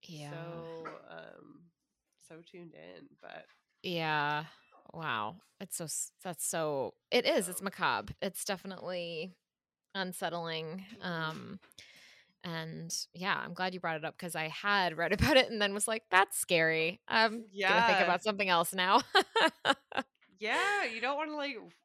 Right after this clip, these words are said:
Speaker 2: yeah. Mm-mm.
Speaker 1: Yeah. Oh,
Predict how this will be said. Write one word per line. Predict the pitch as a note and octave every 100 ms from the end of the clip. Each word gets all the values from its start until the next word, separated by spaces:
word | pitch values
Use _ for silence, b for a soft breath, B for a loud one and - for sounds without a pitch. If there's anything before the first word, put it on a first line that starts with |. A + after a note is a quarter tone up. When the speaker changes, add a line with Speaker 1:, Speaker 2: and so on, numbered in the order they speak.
| _ _ _ C#3+
Speaker 2:
yeah. | F3 D#3+ D#3+ _ _ _ -
Mm-mm. |
Speaker 1:
Yeah. | F#3+ B2+ D#2 G1+ - b b b b b b b _ _
Oh, | A#3 G#3+ G3+ F#3 E3+